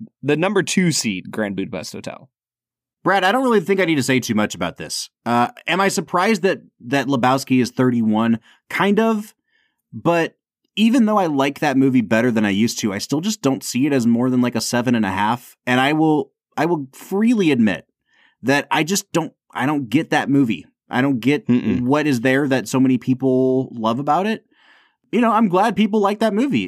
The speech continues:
Speaker 2: It's fine. It is a good movie.
Speaker 1: <laughs>
Speaker 2: It is no Grand Budapest Hotel, which we should say was Brad G's number one ranked movie of this year when you turned your list in.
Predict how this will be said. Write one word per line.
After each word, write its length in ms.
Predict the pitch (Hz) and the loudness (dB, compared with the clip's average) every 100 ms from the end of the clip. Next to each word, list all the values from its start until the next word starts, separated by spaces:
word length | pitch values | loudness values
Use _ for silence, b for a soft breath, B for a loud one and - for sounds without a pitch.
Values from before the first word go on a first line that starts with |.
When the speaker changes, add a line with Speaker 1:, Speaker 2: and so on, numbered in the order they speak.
| - | -2
Speaker 2:
It's 180 | 226 - | -2 -2
fine. 520 | 240 285 113 80 - | -2 0 0 -4 -8
It 120 | 208 226 | -4 0
is 80 | |
a 60 | 202 | 0
good 240 | 165 226 220 | 0 0 2
movie. 320 | 226 202 - 139 | 2 0 -2 -4
Speaker 1:
<laughs> 80 | - | -2
Speaker 2:
It 160 | 233 | 0
is 160 | 233 175 | 0 0
no 400 | 175 180 190 196 | -2 0 2 2
Grand 400 | 151 156 160 131 | 0 0 0 0
Budapest 480 | 135 135 113 117 - | 0 0 -2 -6 -6
Hotel, 420 | 101 - 85 - b b b - | -10 -8 -12 -12 b b b -2
which 420 | 190 196 - - | 0 0 -4 -6
we 180 | 131 208 | 0 0
should 300 | 202 226 185 | 0 -2 -4
say 500 | - 226 120 90 87 _ _ _ _ _ | -2 0 0 -2 -6 _ _ _ _ _
was 220 | 131 156 | -2 0
Brad 380 | 120 160 196 202 | 0 0 2 0
G's 360 | 135 196 196 143 | -2 -2 -2 2
number 440 | 135 165 175 180 | 2 2 0 0
one 400 | 156 139 156 135 | 0 0 0 0
ranked 280 | 123 147 131 | 0 -2 0
movie 360 | 113 139 131 123 | 2 2 2 0
of 100 | 101 | 0
this 180 | 110 - | -4 -4
year 280 | 104 113 73 | -2 -2 -4
when 160 | 92 98 | -8 -4
you 120 | 110 | -2
turned 260 | 110 120 104 | -2 -2 -2
your 120 | 104 | -4
list 260 | 98 104 - | -4 -6 -8
in. 180 | 78 | -14